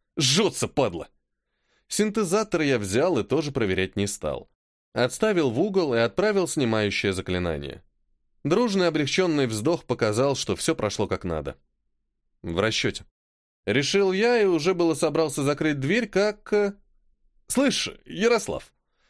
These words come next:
мы здесь с парнями побазарили, решили тебя к нам пригласить». «Куда к вам?» — не понял я. «К нам в банду», — деловито пояснил Глаз. «Так-то мы сила, нам только мага не хватает». «А Серый?» —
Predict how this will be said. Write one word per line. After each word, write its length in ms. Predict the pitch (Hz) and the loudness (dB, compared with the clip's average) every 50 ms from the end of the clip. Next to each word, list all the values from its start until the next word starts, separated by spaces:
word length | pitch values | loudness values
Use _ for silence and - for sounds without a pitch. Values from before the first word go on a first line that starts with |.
| _ _ - | _ _ -2
мы 220 | - 151 190 196 170 | 2 2 4 4 2
здесь 280 | 135 135 180 185 165 | 2 2 2 0 2
с 20 | - | 2
парнями 540 | - 190 175 180 190 190 180 170 160 147 | 2 2 2 2 2 2 2 2 2 2
побазарили, 960 | 131 139 170 151 160 151 143 208 202 147 110 98 87 82 82 78 71 65 - - - - | 2 0 2 0 2 2 2 2 2 2 2 0 0 0 -2 -2 -4 -8 -12 -16 -18 -12
решили 500 | - - - 185 208 208 - 277 277 240 | -6 -2 0 2 2 2 2 2 2 2
тебя 400 | 226 - 233 208 233 226 220 220 | 0 0 0 0 2 2 2 2
к 80 | 202 - | 0 0
нам 220 | 240 269 254 165 | 2 2 2 0
пригласить». 580 | 127 107 90 98 95 90 - - 71 67 - - _ _ _ _ _ _ _ _ _ _ _ _ _ | 0 -2 -2 0 -2 -2 -2 -6 -10 -12 -14 -18 _ _ _ _ _ _ _ _ _ _ _ _ _
«Куда 380 | _ - 117 113 104 113 104 87 | _ -6 -4 -2 0 0 0 0
к 80 | - | -2
вам?» — 300 | - 85 85 76 71 67 _ _ _ _ | -4 -4 -4 -4 -6 -8 _ _ _ _
не 140 | - 107 101 | -4 -4 -2
понял 280 | 104 104 98 92 90 | 0 0 0 0 0
я. 220 | 87 85 80 71 - _ _ _ _ _ _ _ _ _ | -2 -2 -2 -4 -6 _ _ _ _ _ _ _ _ _
«К 80 | - 170 | -2 2
нам 280 | 208 247 262 269 269 | 2 2 2 2 0
в 60 | 226 | 0
банду», — 460 | 202 202 226 107 90 71 67 - - _ _ _ _ _ _ _ _ - | 0 0 0 0 -2 -6 -10 -14 -16 _ _ _ _ _ _ _ _ -6
деловито 480 | 107 117 131 123 113 107 143 196 - 220 | -2 0 2 2 2 0 0 -2 -2 -2
пояснил 460 | - 160 127 113 - 120 117 113 107 | -2 0 -2 -2 -2 -2 -2 0 0
Глаз. 420 | 101 101 92 85 78 - - - _ _ _ _ _ _ _ _ _ _ _ _ _ _ _ | 0 0 0 0 0 -4 -8 -14 _ _ _ _ _ _ _ _ _ _ _ _ _ _ _
«Так-то 280 | - 202 202 202 - 220 | 0 0 0 0 0 0
мы 140 | 208 220 202 | 2 2 2
сила, 560 | 202 - 269 277 262 - 101 78 67 - - - _ _ | 2 0 2 2 2 2 0 0 -4 -6 -10 -16 _ _
нам 280 | - - 156 185 202 180 | -4 0 2 2 2 2
только 280 | 139 170 160 143 202 | 2 0 0 0 2
мага 200 | 208 233 208 123 110 | 2 2 2 0 -2
не 100 | 98 92 | -2 -2
хватает». 500 | - 101 92 - - 76 69 64 - _ _ _ _ _ _ _ _ _ _ - | -2 -2 -2 -2 -4 -6 -6 -8 -12 _ _ _ _ _ _ _ _ _ _ -8
«А 120 | 87 85 | -6 -4
Серый?» — 440 | - - - 87 87 90 98 104 - | -2 -2 -2 0 0 0 -2 -4 -6